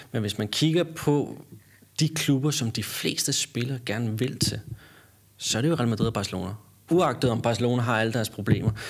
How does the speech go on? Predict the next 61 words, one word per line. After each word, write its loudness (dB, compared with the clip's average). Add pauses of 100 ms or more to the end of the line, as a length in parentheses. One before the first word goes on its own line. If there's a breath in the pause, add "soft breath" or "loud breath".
så 2
er 2
det 4
jo 4
stadig 4
den 2
klub, 0
at -2
de 0
fleste, 2
i -2
hvert 0
fald -2
sydamerikanere, 0
de -4
kigger 2
på -2
og 0
siger, -4
"Åh, -2 (960 loud breath)
hvis -2
jeg 2
har 4
mulighed 4
for 2
at 0
komme 2
til 2
Real 2
Madrid 0
eller 6
Barcelona, 0 (300 loud breath)
så 0
vil 2
jeg 4
altså -4
gerne -2
det." -4
Og, -6 (120)
og -4
det 2
har 4
vi 2
jo 2
set 2
både 2
med 2 (340 loud breath)
Ferran 0
Torres. 2
Jeg -6
er -2
med 2
på, 2
at 2
han 2
var 0
ude 2
af 0 (800)
Manchester 0
City-holdet, 2
men, 0